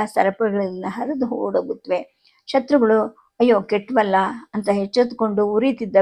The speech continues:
ಬೆಂಕಿಯನ್ನ ಆರ್ಸಕ್ಕೆ ಪ್ರಯತ್ನ ಮಾಡ್ತಾರೆ. ಕೆಲವರು ಶಸ್ತ್ರಗಳನ್ನ ಹಿಡಿದು ಯುದ್ಧಕ್ಕೆ ನಿಂತ್ಕೊಂತಾರೆ. ಆದ್ರೆ ಕೂರ ವಿಷ್ಣುವಿನ ಕತ್ತಿಗೆ ಎದುರು ನಿಲ್ಲಕ್ಕೆ ಅವ್ರ ಕೈಲಿ ಆಗೋದಿಲ್ಲ.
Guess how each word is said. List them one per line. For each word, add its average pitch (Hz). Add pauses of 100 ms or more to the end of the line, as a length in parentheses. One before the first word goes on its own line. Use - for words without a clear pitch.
ಬೆಂಕಿಯನ್ನ 202 (120)
ಆರ್ಸಕ್ಕೆ 226
ಪ್ರಯತ್ನ 196
ಮಾಡ್ತಾರೆ. 196 (560)
ಕೆಲವರು 254 (600)
ಶಸ್ತ್ರಗಳನ್ನ 226
ಹಿಡಿದು 208 (920)
ಯುದ್ಧಕ್ಕೆ 185
ನಿಂತ್ಕೊಂತಾರೆ. 220 (360)
ಆದ್ರೆ 220 (440)
ಕೂರ 254
ವಿಷ್ಣುವಿನ 208
ಕತ್ತಿಗೆ 202 (340)
ಎದುರು 214
ನಿಲ್ಲಕ್ಕೆ 185
ಅವ್ರ 233
ಕೈಲಿ 214
ಆಗೋದಿಲ್ಲ. 196